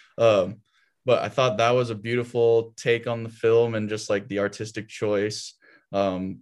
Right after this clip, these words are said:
what I loved more so even was this story is kind of formulaic for, like, a kid's story, like, coming of age, kid identifies their true strength.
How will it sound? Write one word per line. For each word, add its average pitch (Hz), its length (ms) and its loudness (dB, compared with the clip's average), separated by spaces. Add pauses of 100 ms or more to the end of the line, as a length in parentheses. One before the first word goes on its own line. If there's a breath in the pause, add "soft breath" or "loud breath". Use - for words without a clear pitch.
what 120 280 2
I 131 160 4
loved 120 300 2
more 113 580 -2
so 101 440 0
even 101 440 -4
was 98 480 -4 (800)
this 156 220 2
story 165 420 4
is 123 380 0 (100)
kind 117 280 -2
of 104 320 2 (920)
formulaic 123 920 2 (540)
for, 110 260 0
like, 101 160 0
a 104 80 -2
kid's 117 380 -4
story, 131 500 -2
like, 107 340 -4 (300)
coming 113 300 -4
of 104 120 -4
age, 104 460 0
kid 107 480 0 (480)
identifies 104 600 -4
their 98 120 -2
true 104 260 -8
strength. 101 640 -6